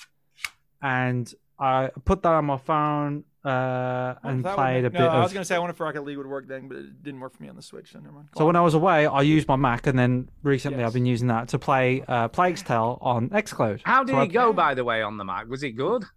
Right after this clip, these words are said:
Speaker 1: So
Speaker 3: Did it work?
Speaker 2: No, it's a Mac.
Speaker 1: So they, oh my God, that's winding me up so much, and I know you're
Speaker 2: <laughs> I
Speaker 1: joking.
Speaker 2: wanna
Speaker 1: I
Speaker 2: see
Speaker 1: know
Speaker 2: if
Speaker 1: you're joking,
Speaker 2: Chinny
Speaker 1: it's
Speaker 2: will
Speaker 1: winding me up.
Speaker 2: come to the United States just to strangle me.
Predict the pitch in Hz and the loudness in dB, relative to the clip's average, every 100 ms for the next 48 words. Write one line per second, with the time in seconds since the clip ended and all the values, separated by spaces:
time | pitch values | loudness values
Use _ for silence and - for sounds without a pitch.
0 | _ _ - 208 185 135 131 196 220 220 | _ _ 2 4 4 0 -4 -4 -2 -6
1 | - 156 170 226 - - 208 214 208 - | -8 -8 -8 -10 -14 -6 2 4 4 0
2 | - - - - 170 - - 135 110 95 | -20 -20 -20 -10 -10 -10 -10 -8 -8 -10
3 | - 104 135 240 110 127 120 117 117 117 | -12 -14 -10 -10 -8 -6 -6 -6 -8 -10
4 | - 123 120 - 131 135 139 139 120 131 | -10 -8 -8 -4 -2 2 2 2 2 4
5 | 160 262 269 269 123 135 135 127 226 233 | 6 6 8 6 6 4 4 6 4 4
6 | 233 214 123 120 120 220 240 233 233 226 | 4 4 4 2 4 4 4 0 2 2
7 | 190 233 214 - 196 214 - - 170 170 | 2 2 2 0 -12 -12 -12 -6 -2 -2
8 | 170 151 175 165 | -2 -8 -10 -12